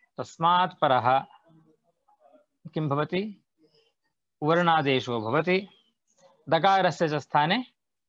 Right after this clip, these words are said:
मकारादेशो भवति इति। असकारान्तस्य अधसः उत्तरस्य, अ-, अधसः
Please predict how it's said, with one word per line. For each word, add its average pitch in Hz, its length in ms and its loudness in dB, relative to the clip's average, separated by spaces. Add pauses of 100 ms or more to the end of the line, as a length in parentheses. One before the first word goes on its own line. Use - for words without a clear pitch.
(340)
मकारादेशो 139 840 2
भवति 120 720 -2 (160)
इति। - 260 -12 (1400)
असकारान्तस्य 156 960 0
अधसः 123 480 -2
उत्तरस्य, 135 600 -10 (100)
अ-, 151 180 -2
अधसः 143 440 0